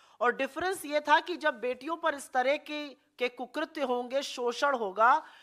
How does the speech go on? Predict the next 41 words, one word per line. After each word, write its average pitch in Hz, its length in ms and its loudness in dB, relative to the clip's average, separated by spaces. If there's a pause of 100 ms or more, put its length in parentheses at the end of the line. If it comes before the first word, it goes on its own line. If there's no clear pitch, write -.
(240)
तो 254 80 0
ये 269 160 0
सरकार 269 520 6
अपनी 285 300 -4
आंख 254 260 6
पर 285 80 2
पट्टी 254 380 -4
बांध 180 260 2
लेगी। 147 400 -12 (1000)
ये 247 120 2
सरकार 277 440 8
कहती 294 340 0
थी, 339 160 -4
"हमें 285 240 2
इंटरफेरेंस 285 600 0
पॉलिटिकल 262 500 -4
नहीं 233 220 -4
चाहिए।" 143 500 -10
Badminton 254 540 4
Federation 262 540 -2
of - 40 -10
India 262 360 -4
के 262 100 -4
हेड 254 260 0
कौन 269 240 2
है? 294 260 -2
हेमंतो 226 380 0
बिस्व 220 300 -4
शर्मा। 175 440 -6 (720)
Rifle 240 360 6
Federation 277 640 0
of 285 120 -14
India 269 220 -2
के 269 100 -6
हेड 269 200 -2
कौन 269 240 0
है? 294 120 2
रनिंदर 214 440 0
सिंह, 139 320 -8 (280)
बीजेपी 180 440 -8
के। 123 240 -16